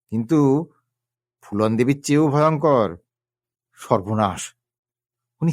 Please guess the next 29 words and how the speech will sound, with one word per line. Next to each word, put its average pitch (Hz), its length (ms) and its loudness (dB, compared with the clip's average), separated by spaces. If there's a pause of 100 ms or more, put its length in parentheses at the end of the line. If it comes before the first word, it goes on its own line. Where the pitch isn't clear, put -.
(140)
কে 135 200 0
বলুন 196 240 4
তো? 233 120 2 (1300)
হ্যাঁ, 165 200 -2
উনি 113 300 0 (100)
বিদিশা 135 400 0
দেবী, 82 280 -8 (720)
আমার 131 180 2
স্ত্রী। - 320 -2 (960)
বন্ধুরা, 147 400 4 (540)
আজকের 208 380 2
গল্প 180 340 2
তাহলে 180 280 4
এখানেই 135 280 4
শেষ 165 220 2
করছি। 196 380 0 (580)
যদি 160 260 2
গল্পটি 190 440 2
আপনাদের 170 320 2
ভালো 107 260 2
লাগে, 147 240 2 (960)
তাহলে 185 380 4 (720)
চ্যানেলটি 185 380 4
সাবস্ক্রাইব 147 460 0
করার 185 240 2
জন্য 190 260 2
আপনাদের 139 280 0
কাছে 147 200 2
বিশেষ 131 380 0